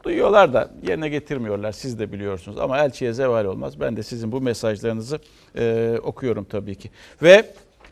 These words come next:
kara-, e, ne cuma diyorlar? Bir,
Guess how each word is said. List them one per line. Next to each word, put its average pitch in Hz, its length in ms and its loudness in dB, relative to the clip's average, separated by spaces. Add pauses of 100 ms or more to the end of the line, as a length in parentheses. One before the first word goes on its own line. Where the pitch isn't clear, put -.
kara-, 196 240 4
e, 165 260 -4
ne 226 140 -2
cuma 175 320 2
diyorlar? 131 400 -2 (2250)
Bir, 147 180 -18